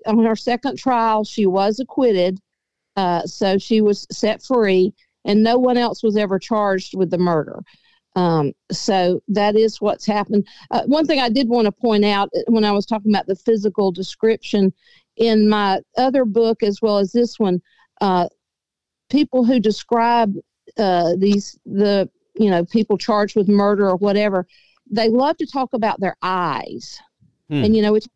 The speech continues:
Speaker 1: the eyes are the windows of the soul. And, uh, that was the case in the Susan Eberhardt book. But the thing about Elvira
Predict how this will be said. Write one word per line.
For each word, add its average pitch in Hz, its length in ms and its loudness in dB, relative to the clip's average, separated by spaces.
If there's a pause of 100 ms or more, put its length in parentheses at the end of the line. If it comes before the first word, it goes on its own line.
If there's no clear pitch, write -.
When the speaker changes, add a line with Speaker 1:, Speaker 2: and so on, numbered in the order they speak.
Speaker 1:
the 226 140 -2
eyes 233 300 -2
are 233 60 0
the 214 100 0
windows 220 380 0
of 208 120 -6
the 190 120 -2
soul. 180 600 0 (440)
And, 190 440 0 (120)
uh, 185 240 0
that 233 260 0
was 226 180 0
the 226 100 -2
case 226 420 0
in 214 120 2
the 202 100 0
Susan 220 360 0
Eberhardt 220 480 -2
book. 190 240 0 (320)
But 208 160 -4
the 202 100 0
thing 285 300 0
about 220 380 0
Elvira 214 840 0